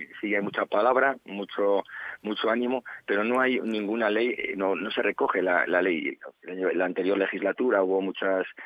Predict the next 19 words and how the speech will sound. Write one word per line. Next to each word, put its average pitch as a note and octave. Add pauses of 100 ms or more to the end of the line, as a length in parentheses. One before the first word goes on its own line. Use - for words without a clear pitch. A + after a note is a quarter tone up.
(180)
eh, F2+
propuestas C#3
que F#2
iba G2
a -
salir, A2+
iba A2
a G2
salir, G#2
pero F#2
jamás F2+
salió. G2+ (160)
Y F2+
ese A2
es -
el F#2+
dolor, G#2+
¿no? A#2+
El, G2